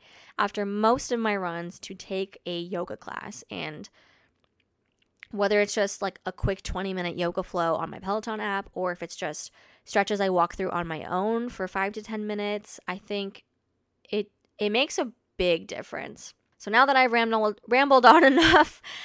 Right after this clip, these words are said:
I will move on to my final segment, which is just my by the numbers, my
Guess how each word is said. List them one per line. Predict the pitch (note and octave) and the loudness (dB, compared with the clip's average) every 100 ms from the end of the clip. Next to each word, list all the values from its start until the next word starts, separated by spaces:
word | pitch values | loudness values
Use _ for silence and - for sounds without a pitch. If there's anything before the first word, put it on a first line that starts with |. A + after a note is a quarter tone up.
| - - | -10 2
I | A3 A#3+ | 6 6
will | A#3+ | 4
move | B3 A#3+ | 4 2
on | A#3+ | 2
to | C#4 | 2
my | G#3 | 0
final | A3+ G3+ A#3 | 2 2 2
segment, | - G3+ G3 F#3 | 0 0 0 -2
which | F3 | -2
is | F#3 F3 | -4 -6
just | F#3 F#3 | -10 -6
my | E3+ | -4
by | E3 D#3 F#3+ | 0 0 0
the | |
numbers, | A#3+ G#3 F3+ E3+ F3 A3 - - - | -4 -4 -2 0 0 -4 -8 -18 -10
my | F3+ F#3 | -8 -8